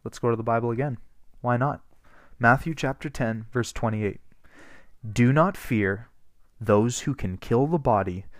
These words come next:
but cannot kill the soul. Rather,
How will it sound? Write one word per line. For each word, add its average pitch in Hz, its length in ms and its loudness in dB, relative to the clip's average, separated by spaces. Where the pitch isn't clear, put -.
but - 280 2
cannot 131 920 2
kill 110 320 2
the 113 140 -4
soul. 98 420 -2
Rather, 110 680 0